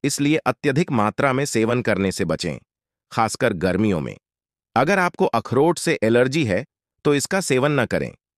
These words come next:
अखरोट एक अत्यधिक पौष्टिक और सेहतमंद आहार है, जिसे नियमित रूप से खाने से आप कई स्वास्थ्य लाभ प्राप्त कर सकते हैं। सेहत से जुड़ी तमाम जानकारी के लिए वीडियो को लाइक करें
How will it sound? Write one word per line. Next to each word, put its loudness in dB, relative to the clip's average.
अखरोट 2
एक 0
अत्यधिक 0
पौष्टिक 0
और 2
सेहतमंद 0
आहार 0
है, -6
जिसे 0
नियमित 2
रूप 0
से -4
खाने -2
से -2
आप 2
कई 2
स्वास्थ्य 0
लाभ 2
प्राप्त -2
कर -2
सकते -6
हैं। -10
सेहत 2
से -2
जुड़ी 0
तमाम 0
जानकारी 0
के -2
लिए 0
वीडियो 0
को -2
लाइक 0
करें 0